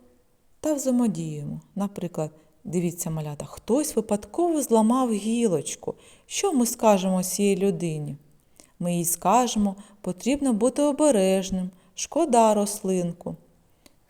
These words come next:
Тепер інша ситуація. Двоє дітей хочуть гратися однією лопаткою.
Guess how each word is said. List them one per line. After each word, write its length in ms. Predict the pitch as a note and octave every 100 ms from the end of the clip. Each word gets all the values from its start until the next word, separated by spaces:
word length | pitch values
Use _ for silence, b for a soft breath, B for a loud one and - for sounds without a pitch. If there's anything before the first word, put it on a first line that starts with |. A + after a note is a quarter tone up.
| - _ _ _
Тепер 380 | - G#3+ F4 - -
інша 380 | G3 G3 - E3+
ситуація. 680 | - F3 D#3+ D#3 - D#3+
Двоє 300 | D#3 F#3+ C#4
дітей 460 | B3+ C4 F4 F#4+ F#4+ B B -
хочуть 260 | C4 C#4
гратися 680 | B3+ C4+ D4+ F4 C4 - A3+ B -
однією 460 | G3+ F#3+ A#3+ C4+ D4+
лопаткою. 880 | E4 D#4+ F4 E4+ E4+ - E3 D#3